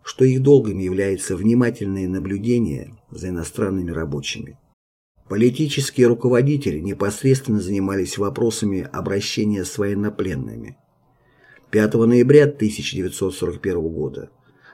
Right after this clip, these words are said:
Борман разослал директивные указания до крейслейтеров включительно,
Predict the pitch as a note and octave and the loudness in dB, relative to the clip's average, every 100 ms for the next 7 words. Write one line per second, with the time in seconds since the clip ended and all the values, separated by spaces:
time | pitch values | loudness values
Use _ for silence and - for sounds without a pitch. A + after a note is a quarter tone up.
0 | _ D#2 A2+ D3 D#3+ C3 G2 G2 G#2+ G#2+ | _ -6 4 6 6 4 2 2 0 2
1 | B2+ A#2+ G#2+ G#2 G#2+ - A2+ A2 G#2 F#2+ | 2 2 2 -2 -2 -4 2 4 2 0
2 | G2+ G#2+ A2 G#2 F#2 - - E2 F#2+ F#2 | -4 0 0 0 -4 -8 -8 -8 -4 2
3 | G#2+ - A#2+ C3 B2 E2 C#2+ - - - | 2 2 4 4 2 -4 -6 -12 -20 -20
4 | _ - A2+ A2 A2 G#2+ - A2+ C#2 - | _ -2 2 2 2 -4 -4 -6 -8 -10